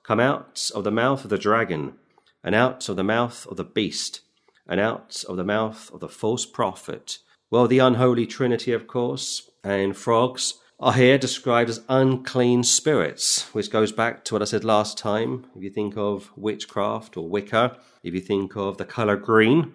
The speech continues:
very synonymous with witches, and if you think of frogs, it all seems to go together. Uh, jump down to verse twenty-one, please. "And there fell upon men a great hail out of heaven, every stone about the weight of a talent.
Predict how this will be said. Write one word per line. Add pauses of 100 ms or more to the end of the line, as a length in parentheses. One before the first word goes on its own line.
(140)
very
synonymous
with (500)
witches,
and
if
you
think
of
frogs,
it
all
seems
to
go
together. (280)
Uh,
jump
down
to
verse
twenty-one,
please. (320)
"And
there
fell
upon
men
a
great (100)
hail
out
of
heaven, (300)
every
stone
about
the
weight
of
a
talent.